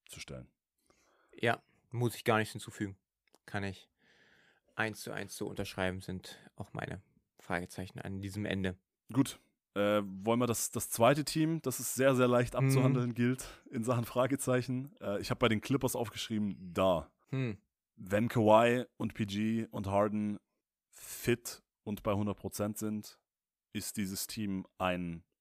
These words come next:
Speaker 1: Finals- und auch ein klarer Titelcontender. Wenn nicht, dann halt nicht. Und, äh, die
Speaker 2: Ja.
Speaker 1: Geschichte sagt uns,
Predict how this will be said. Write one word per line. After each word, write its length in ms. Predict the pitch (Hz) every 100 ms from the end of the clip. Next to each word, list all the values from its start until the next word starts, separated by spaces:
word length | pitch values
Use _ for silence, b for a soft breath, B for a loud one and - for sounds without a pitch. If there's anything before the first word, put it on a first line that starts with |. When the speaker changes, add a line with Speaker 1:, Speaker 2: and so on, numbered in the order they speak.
| _ _
Speaker 1:
Finals- 680 | - - - 101 104 101 -
und 240 | - 98
auch 160 | - 90
ein 140 | 80
klarer 320 | 82 92 90 85
Titelcontender. 800 | 120 120 - 107 113 117 127 b b b b b _ _ _ -
Wenn 220 | 90 90
nicht, 400 | 92 104 - - _ _ _ _ _ _
dann 160 | 85 90
halt 140 | 87
nicht. 260 | 95 85 _ _ B B B B B B B _
Und, 280 | - 90 80
äh, 300 | - 80 78 -
die 320 | 71 64 64
Speaker 2:
Ja. 80 | 127
Speaker 1:
Geschichte 500 | 87 - 104 - 98
sagt 320 | 95 95 -
uns, 480 | 101 101 - -